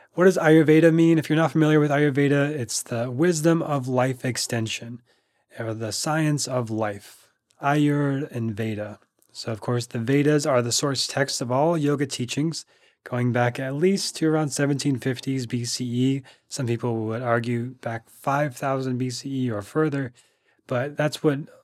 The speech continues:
the most commonly agreed upon time is. So this stuff is at least three thousand years old in the Vedas. Veda means wisdom, and it's actually where we get our word video. So Veda, Videha, video,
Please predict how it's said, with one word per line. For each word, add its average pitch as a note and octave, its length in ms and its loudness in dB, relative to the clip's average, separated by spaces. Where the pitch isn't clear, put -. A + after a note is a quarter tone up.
the D#3 80 -4
most E3+ 340 6
commonly D#3+ 560 0
agreed C3 320 0
upon A#2+ 360 -2
time A2+ 340 -8
is. G#2+ 160 -8
So C#3 320 -2
this D3 220 -8
stuff F#3 240 -2
is E3 100 0
at D3+ 140 0
least F3+ 360 2
three D#3 200 2
thousand C3+ 420 -2
years B2+ 260 -2
old A2+ 280 -4
in G#2+ 100 -8
the G#2 100 -6
Vedas. A2 560 -10
Veda D#3+ 360 -2
means C3 320 -2
wisdom, A#2+ 720 -2
and C3 60 -6
it's G#2 120 -6
actually B2+ 280 -2
where B2 160 0
we A2+ 160 0
get A#2 160 -2
our A2+ 180 0
word A2 340 -2
video. G#2 760 -4
So A2 520 -8
Veda, B2 920 -2
Videha, A#2+ 760 -2
video, A#2+ 580 -4